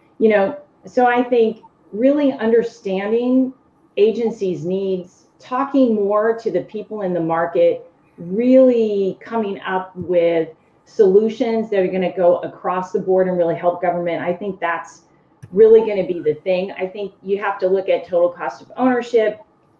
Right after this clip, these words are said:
You need to look at this balance that government always plays with, you know, um,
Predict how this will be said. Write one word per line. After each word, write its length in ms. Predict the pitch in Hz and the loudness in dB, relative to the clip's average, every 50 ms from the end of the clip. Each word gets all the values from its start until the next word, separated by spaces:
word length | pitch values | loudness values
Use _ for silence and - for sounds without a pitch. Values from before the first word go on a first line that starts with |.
| _ _ _ _ - | _ _ _ _ -4
You 140 | 233 214 214 | -2 2 4
need 260 | 226 240 254 240 - | 4 2 2 0 0
to 120 | - 214 | 0 0
look 300 | 202 196 226 233 220 - | 4 4 4 4 4 2
at 200 | 196 190 185 190 | 0 0 0 0
this 180 | 190 180 - - | -2 -2 -2 -4
balance 480 | - 185 175 190 202 208 220 214 214 | -6 -4 -4 -2 -2 -2 -4 -4 -4
that 140 | - 190 170 | -6 -4 -2
government 340 | 185 185 185 190 185 180 180 | 0 0 0 0 -2 -2 -2
always 280 | 180 170 170 165 165 - | -2 -2 -2 -4 -6 -8
plays 480 | _ - 190 185 180 175 165 170 - | _ -2 0 2 2 2 0 -4 -2
with, 320 | 170 170 165 156 156 156 - - _ _ _ _ - | 0 2 2 2 2 0 -2 -8 _ _ _ _ -4
you 120 | 190 185 | 0 0
know, 360 | 180 165 156 156 156 151 - - | 2 2 2 0 0 -2 -6 -8
um, 300 | 190 170 147 156 143 135 | -8 -6 -6 -6 -8 -10